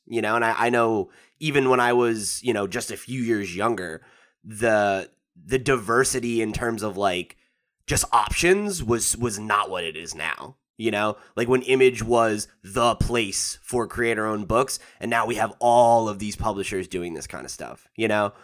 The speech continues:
Um, that, that speaks to, I think, the creative health of the industry for sure. And especially there's a lot of Big Two stuff that is really good,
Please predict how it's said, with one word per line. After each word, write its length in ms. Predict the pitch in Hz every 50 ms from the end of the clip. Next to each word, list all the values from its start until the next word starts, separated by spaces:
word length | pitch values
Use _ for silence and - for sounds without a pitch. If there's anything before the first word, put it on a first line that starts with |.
| - _ _ _ -
Um, 540 | 107 107 104 98 90 87 85 80 80 76 _ _ _ _ _ _ _ _ _ _ _ _ -
that, 320 | 110 113 127 117 117 - -
that 260 | 135 139 131 110 - -
speaks 400 | - - 127 123 104 - - -
to, 580 | - - 120 110 107 101 95 95 98 90 78 76 _ _ _ _ _ _ _ _ -
I 60 | 117
think, 480 | 113 - 123 113 - - - - _ _ _
the 120 | 104 123 110
creative 600 | - - 117 113 113 117 117 131 131 113 90 76
health 380 | - 110 98 73 69 - - - - _ _ _ _ -
of 160 | 110 104 90
the 100 | 98 98
industry 420 | 92 85 82 80 - - 90 76
for 180 | 73 - 85 69
sure. 360 | - - 98 98 80 76 101 _ _ - - _ -
And 80 | - 131
especially 400 | 131 - - 214 233 - 165 147
there's 180 | 135 143 147 143
a 60 | 143
lot 220 | 139 139 143 151
of 180 | 151 151 131 101
Big 220 | 135 135 135 117
Two 120 | - 135 127
stuff 300 | - - 139 127 123 -
that 180 | 120 110 -
is 200 | - 123 160 139
really 240 | 104 98 82 82 82
good, 340 | 73 76 76 - - -